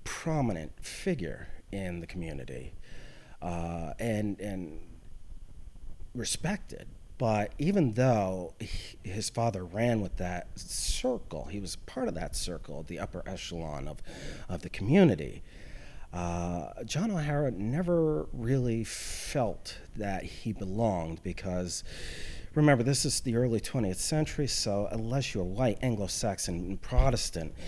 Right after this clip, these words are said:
you never really truly belonged to that upper crust. And he was Irish Catholic, his family was Irish Catholic. And he would see the homes that were, you know, further west of six oh six Mahantongo.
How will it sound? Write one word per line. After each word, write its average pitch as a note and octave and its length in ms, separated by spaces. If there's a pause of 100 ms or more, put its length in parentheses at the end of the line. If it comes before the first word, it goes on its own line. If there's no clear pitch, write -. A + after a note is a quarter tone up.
(360)
you A#2+ 100
never D3+ 400
really C#3+ 540
truly C3 520
belonged F#2 840 (380)
to F2+ 100
that D#2 160
upper - 240
crust. - 400
And D2 240
he G2+ 180
was G2 200
Irish F2 240
Catholic, E2 480
his F2 100
family A#2 320
was - 160
Irish - 260
Catholic. - 440 (760)
And G#2+ 680 (280)
he - 280
would A2+ 160
see D3 440
the A#2+ 120
homes B2 640
that F2 180
were, F2+ 400 (500)
you G#2 100
know, F2 100
further G#2+ 380
west G2 600
of E2+ 200
six - 300
oh D#2 80
six - 280
Mahantongo. D2 760